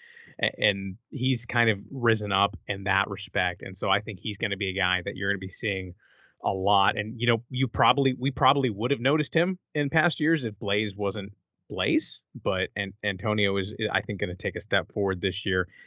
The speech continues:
uh, at Mike. And I think it's interesting. You were saying heat se-, heat-seeking missile, missile for Will linebacker.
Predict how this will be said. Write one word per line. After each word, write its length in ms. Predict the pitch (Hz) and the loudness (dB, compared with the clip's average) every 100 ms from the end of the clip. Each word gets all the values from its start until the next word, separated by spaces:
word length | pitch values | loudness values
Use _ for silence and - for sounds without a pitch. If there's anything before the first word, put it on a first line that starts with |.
| _ - | _ -2
uh, 80 | 90 - | -2 2
at 160 | 101 | 0
Mike. 300 | 113 104 95 | 2 2 2
And 80 | 104 | 0
I 60 | 117 | 0
think 160 | 175 | 2
it's 80 | 156 | 0
interesting. 420 | 123 120 - 113 107 | 0 -2 -2 -4 -2
You 100 | 127 | 0
were 80 | 127 | 2
saying 280 | - 117 101 | 4 2 2
heat 260 | 135 127 | -6 -6
se-, 160 | - 135 | -4 -4
heat-seeking 720 | - - 156 - 143 127 123 101 | -4 -2 -2 0 0 0 -2 0
missile, 320 | 104 113 - - 113 | 2 2 -2 -4 2
missile 440 | 127 - 220 240 _ _ _ | 4 8 6 6 _ _ _
for 140 | 131 | 4
Will 180 | 113 113 | 6 6
linebacker. 520 | 107 107 113 135 131 | 6 6 6 6 4